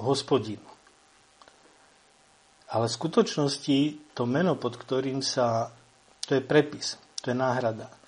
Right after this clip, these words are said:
V skutočnosti to meno, pod ktorým sa Boh Mojžišovi zjavil, odkryl,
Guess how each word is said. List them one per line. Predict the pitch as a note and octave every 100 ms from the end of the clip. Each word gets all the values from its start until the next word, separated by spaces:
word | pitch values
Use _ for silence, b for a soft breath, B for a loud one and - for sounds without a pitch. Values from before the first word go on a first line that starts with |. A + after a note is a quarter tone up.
| B B
V | -
skutočnosti | - F3 F#3+ - C3+ - B2+
to | C3
meno, | B2+ D#3 D#3 A#2+ C3+ E3+
pod | - -
ktorým | - C3+ C3+ C3+
sa | - A#2+
Boh | A#2 C3+ B2 - b b b b b b _ _ _ -
Mojžišovi | C3 C3 C#3 D3+ C3
zjavil, | A#2 A2+ A#2 A2+ A#2+ D#3
odkryl, | F#3+ A#2 A2+ - A#2+ C3 F#3+